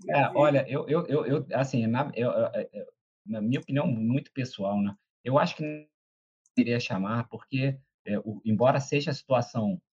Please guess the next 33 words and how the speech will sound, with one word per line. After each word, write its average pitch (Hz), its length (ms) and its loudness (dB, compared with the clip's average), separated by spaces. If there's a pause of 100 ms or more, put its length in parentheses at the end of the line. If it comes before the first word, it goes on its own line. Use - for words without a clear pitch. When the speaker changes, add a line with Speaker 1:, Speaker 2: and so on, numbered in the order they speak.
(220)
Speaker 2:
é, 95 220 -2
mais 113 260 2
comum 101 420 0
haver 117 360 0 (140)
copropriedade, 107 1120 -4 (380)
é, 104 140 0
a 107 80 2
gente 135 220 -2
sabe 135 380 0
que - 100 -12
isso 202 240 -8
não 180 260 0
é, 180 320 2 (180)
é, 110 200 0
não 117 260 4
é 131 100 4
um 147 140 4
requisito 135 800 0
essencial, 123 720 -2 (400)
é, 101 720 0
desse 107 320 -4
tipo 131 200 -6
de - 100 -18
propriedade, 139 800 2
né? 101 200 0
Porque, 113 500 -2 (280)
é, 95 120 0
a 85 140 0
gente 92 320 -2
tem, 110 400 2
com 95 100 -4
cada 110 240 2
vez 117 380 0